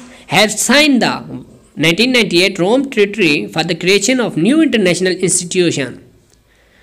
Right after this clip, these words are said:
फर्स्ट ऑप्शन है इंटरनेशनल क्रिमिनल कोर्ट, बी ऑप्शन है इंटरनेशनल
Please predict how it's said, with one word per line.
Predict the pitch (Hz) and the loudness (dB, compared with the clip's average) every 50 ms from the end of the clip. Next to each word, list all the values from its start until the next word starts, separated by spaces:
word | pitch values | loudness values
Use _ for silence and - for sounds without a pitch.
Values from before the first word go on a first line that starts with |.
| _ _ _ _ _ _ _ _ _ _ | _ _ _ _ _ _ _ _ _ _
फर्स्ट | - 180 185 196 | -2 -2 0 2
ऑप्शन | 247 233 226 240 220 | 0 0 2 2 2
है | 220 226 220 | 2 2 0
इंटरनेशनल | 247 - 214 196 170 180 175 - 226 220 233 240 220 - - - 165 - | -2 -2 0 0 0 0 0 0 0 0 0 0 -2 -6 -10 -14 -6 -4
क्रिमिनल | 160 156 156 165 190 196 196 202 | -2 2 2 2 2 2 0 0
कोर्ट, | 214 220 240 247 233 - - - - - _ _ _ _ _ 175 | 0 0 0 0 -2 -8 -18 -20 -20 -20 _ _ _ _ _ -4
बी | 147 156 190 | 0 2 2
ऑप्शन | 208 208 - 254 233 | 2 2 2 2 2
है | 220 226 220 | 2 0 0
इंटरनेशनल | 208 180 180 170 160 165 170 170 - 233 247 220 | -2 -2 0 0 2 0 0 0 0 0 0 0